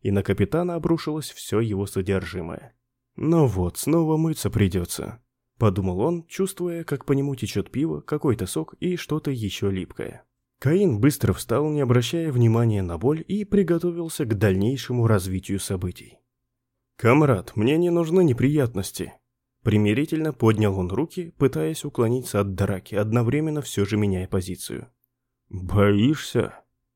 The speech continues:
«Боюсь». Признание отнюдь не остановило Громилу, даже наоборот.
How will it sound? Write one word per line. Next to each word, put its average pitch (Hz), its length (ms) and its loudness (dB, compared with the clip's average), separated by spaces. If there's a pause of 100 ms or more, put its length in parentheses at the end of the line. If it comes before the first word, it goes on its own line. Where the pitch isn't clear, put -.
(140)
«Боюсь». 107 680 -4 (400)
Признание 196 680 4
отнюдь 190 340 0
не 185 100 4
остановило 180 560 2
Громилу, 87 540 0
даже 98 280 2
наоборот. 123 560 0